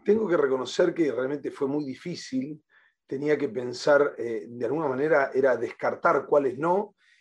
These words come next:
y el que, el último, precisamente, en, en seleccionar, fue precisamente el fa-, el Papa Francisco, era el que faltaba. Eh, claramente, como negativo ya lo tenía,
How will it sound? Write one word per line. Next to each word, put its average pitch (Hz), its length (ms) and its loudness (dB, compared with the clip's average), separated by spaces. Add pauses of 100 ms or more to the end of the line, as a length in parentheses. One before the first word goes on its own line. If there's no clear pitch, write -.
(140)
y 147 340 -6 (240)
el 139 200 -2
que, 151 240 -2
el 160 80 2
último, 180 800 2
precisamente, 127 880 -2
en, 110 280 -10
en 120 140 -2
seleccionar, 139 720 -2 (340)
fue 170 260 4
precisamente 139 560 -2
el 131 60 -6
fa-, 135 280 2
el 120 140 -4
Papa 131 260 2
Francisco, 120 420 -4
era 143 80 0
el 117 100 -8
que - 100 -10
faltaba. 95 640 -10 (580)
Eh, 135 200 -6
claramente, 185 640 4
como 139 180 -4
negativo 139 460 0
ya 139 160 -4
lo 143 100 -4
tenía, 160 680 -2